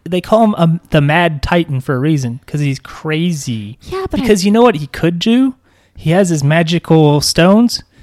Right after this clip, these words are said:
Speaker 1: He could just be like, "Hey, more food."
Speaker 2: But you can't take away.
Speaker 1: But he can create.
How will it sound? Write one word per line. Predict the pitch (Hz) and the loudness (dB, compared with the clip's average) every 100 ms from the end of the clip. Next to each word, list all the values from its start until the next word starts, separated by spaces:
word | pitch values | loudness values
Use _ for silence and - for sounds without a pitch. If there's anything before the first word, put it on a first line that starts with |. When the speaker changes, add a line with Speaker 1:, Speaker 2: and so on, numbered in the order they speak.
| - _ | -20 _
Speaker 1:
He | 180 | -4
could | 220 | -2
just | 160 | 4
be | |
like, | 165 151 - | 4 2 0
"Hey, | 185 165 123 - _ _ - - _ _ _ _ - | 2 2 0 -8 _ _ -14 -14 _ _ _ _ 0
more | 165 185 185 | 4 6 4
food." | - 202 175 123 120 - _ _ _ _ | 6 6 8 6 0 -8 _ _ _ _
Speaker 2:
But | - | -6
you | 277 285 | -4 -4
can't | 339 359 | -4 -4
take | 269 330 - | -2 -4 -4
away. | 247 285 403 240 175 - - _ _ _ _ _ - - - | -4 -4 -6 -8 -10 -20 -20 _ _ _ _ _ -20 -20 -8
Speaker 1:
But | - 170 | -6 -4
he | - | -8
can | - 190 | -4 -2
create. | 165 - 135 208 - - | -2 -2 0 0 -2 -10